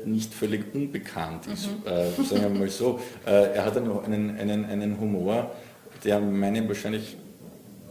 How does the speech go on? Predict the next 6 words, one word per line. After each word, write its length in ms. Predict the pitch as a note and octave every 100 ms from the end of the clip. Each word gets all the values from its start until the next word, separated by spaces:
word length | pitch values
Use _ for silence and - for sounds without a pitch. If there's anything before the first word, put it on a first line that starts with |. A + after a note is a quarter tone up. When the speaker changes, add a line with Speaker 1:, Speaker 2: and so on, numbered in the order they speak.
| - - -
Speaker 1:
ein 80 | - F#2
bisschen 220 | G#2 -
verwandt 460 | G#2+ G2 G#2 C3+ -
ist, 260 | G#2+ B2+ - - - -
ähm, 420 | G2+ G#2 A2 A2 - - - - - - -
ähm, 440 | G2+ G2 G2+ G#2